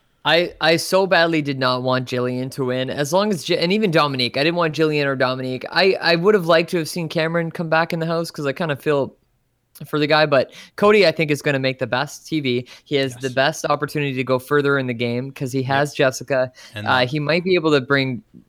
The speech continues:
Speaker 1: you know, the others back into his, his
Speaker 2: Some, some
Speaker 1: cadre.
Speaker 2: people.
Speaker 1: <laughs>
Speaker 2: Yeah.
Speaker 1: If, if,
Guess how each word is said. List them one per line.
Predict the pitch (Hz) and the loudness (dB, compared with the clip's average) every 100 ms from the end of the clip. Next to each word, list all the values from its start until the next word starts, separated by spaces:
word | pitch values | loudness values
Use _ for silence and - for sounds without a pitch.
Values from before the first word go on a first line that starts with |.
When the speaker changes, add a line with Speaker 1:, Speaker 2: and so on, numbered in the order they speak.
| _ | _
Speaker 1:
you | 143 127 | -6 -2
know, | 120 110 _ _ _ _ _ _ _ _ _ _ _ _ _ _ _ - | -2 -4 _ _ _ _ _ _ _ _ _ _ _ _ _ _ _ -14
the | 139 143 | 0 2
others | 127 127 123 | 4 2 0
back | 131 127 131 | 0 0 -2
into | 131 - 127 | -6 -2 0
his, | 131 120 120 - - _ _ _ _ | 0 -2 -4 -10 -14 _ _ _ _
his | 147 131 120 | 0 0 0
Speaker 2:
Some, | 180 123 | -2 0
some | 123 127 | 0 4
Speaker 1:
cadre. | 131 127 | 4 4
Speaker 2:
people. | - 185 165 185 - | 4 2 2 0 -4
Speaker 1:
<laughs> | 143 | -2
Speaker 2:
Yeah. | 131 | 2
Speaker 1:
If, | 202 165 | 4 2
if, | 170 170 160 160 | 2 0 0 -2